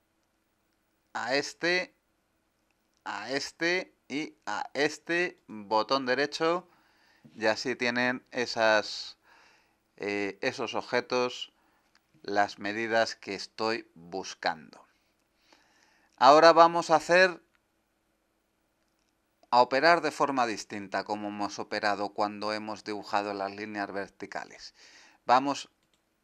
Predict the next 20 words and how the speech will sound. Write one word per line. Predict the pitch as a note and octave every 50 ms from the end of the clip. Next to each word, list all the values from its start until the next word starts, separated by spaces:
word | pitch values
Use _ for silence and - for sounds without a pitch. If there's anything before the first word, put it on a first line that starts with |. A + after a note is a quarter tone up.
| _ _ _ _ _ _ _ _ _ _ _ _ _ _ _ _ _ _ _ _ _ _ _ _ _
a | - C3+ C#3+ C#3 C3 A2 - - _ _ _ _ _ _ _ _ _ _
dibujar | - G#2+ A2+ A2+ G#2+ G#2+ - - C3+ C3+ B2+ B2+ C3
ahora | C3+ C#3 C3+ B2 G2 F#2 - - _
tres, | B2+ A#2+ C3+ D3+ F3 F#3 G3 F#3+ - - - - _ _ _ _ _ _ _ _ _ _ _ _ _ _ _ _ _ _
una | - C3+ C#3 C3+ C3 B2+
recta | B2 C#3 C#3 - - _ G#2 F#2 -
así, | - - G2 - - C#3 D#3+ E3+
temporalmente. | F3 _ _ - A#2 G2+ F#2+ F#2+ G2 G#2+ G#2+ A2 C#3+ E3 F3 E3+ F#3+ G3+ G#3 G#3 - _ _ _ _ _ _ _ _ _ _ _ _ _ - _ _ _ _ _ _ _ _ _ _ _
Vamos | G#2+ A#2 A#2+ A#2+ A#2+ - -
también | A#2+ A2+ A2 A#2 B2 A#2 A2+
a | A2
pasarla, | - G2 - - A2+ G#2+ - A2 A2 G#2 - - _ _ _ _ _
esta | A2+ A2+ - - _ G#2+ G2+
recta, | G2+ A2 A2 G#2+ - _ - F#2+ E2+ D2+ - _ _
copiarla | - - F#2+ F#2 - A2+ A2 G#2+ G2+ - G2 F2+ E2 C2+ E2+
y |
vamos | F2 G2+ G#2+ G#2+ G2 G#2+
a | G2+ -
ponerla | G#2+ G2+ G2 F#2 F#2 F2
aquí. | F2+ - D#3+ F3 G3 F#3 - _